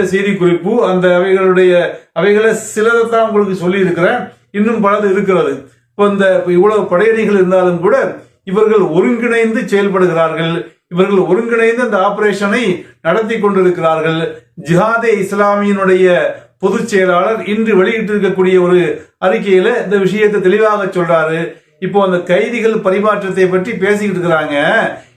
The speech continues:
இன்னைக்கு அந்த ஒண்ணு, அந்த ஒண்ணுக்கு பத்து, ஒண்ணுக்கு இருபது, ஒண்ணுக்கு முப்பது அப்படிங்கிறதெல்லாம் கைதிகள் பரிமாற்றம் கிடையாது. நாங்க எல்லா போராளி குழுக்களும் கஸ்ஸாமுடைய, ஹமாஸினுடைய தலைமையில இணைந்து ஒரு தீர்மானமான முடிவு எடுத்திருக்கிறோம். என்ன முடிவு எடுத்திருக்கிறோம்னாக்கா,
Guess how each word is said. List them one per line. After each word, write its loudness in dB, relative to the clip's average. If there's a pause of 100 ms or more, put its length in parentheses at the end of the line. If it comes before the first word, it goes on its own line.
இன்னைக்கு 0
அந்த 2 (100)
ஒண்ணு, 2 (120)
அந்த 0
ஒண்ணுக்கு 2
பத்து, -2
ஒண்ணுக்கு 0
இருபது, 2
ஒண்ணுக்கு 2
முப்பது 2 (380)
அப்படிங்கிறதெல்லாம் 0
கைதிகள் -2
பரிமாற்றம் 0
கிடையாது. 0 (420)
நாங்க 0
எல்லா 0 (100)
போராளி 0
குழுக்களும் 0 (600)
கஸ்ஸாமுடைய, 0
ஹமாஸினுடைய 0
தலைமையில 0
இணைந்து -2 (520)
ஒரு 4
தீர்மானமான -2
முடிவு 0
எடுத்திருக்கிறோம். 0
என்ன 0
முடிவு 2
எடுத்திருக்கிறோம்னாக்கா, -2